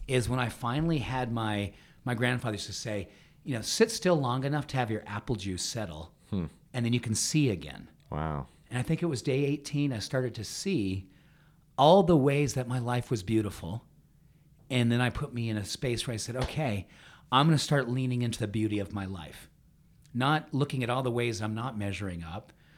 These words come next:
Speaker 1: or how I'm not keeping up with, you know, the, the, the proverbial Joneses, the, the, the ridiculous pace of life, which today is even ten times faster. I think that's where it begins.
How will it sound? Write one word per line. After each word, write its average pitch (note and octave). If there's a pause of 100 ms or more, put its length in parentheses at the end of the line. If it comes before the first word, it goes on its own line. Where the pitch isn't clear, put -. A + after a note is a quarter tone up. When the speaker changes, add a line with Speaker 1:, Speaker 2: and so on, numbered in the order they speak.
(160)
Speaker 1:
or A2
how B2+
I'm A#2+
not C3
keeping C#3
up A#2+
with, G#2 (340)
you B2+
know, A2
the, A2
the, A2
the A2+
proverbial B2
Joneses, G#2
the, G#2+
the, G#2 (240)
the C3
ridiculous B2+
pace B2
of F#2+
life, G#2
which G#2+
today A2
is F#2+
even G2+
ten A#2+
times F#2+
faster. A2+ (720)
I E3
think D#4+
that's E3+
where F3
it C3
begins. C#3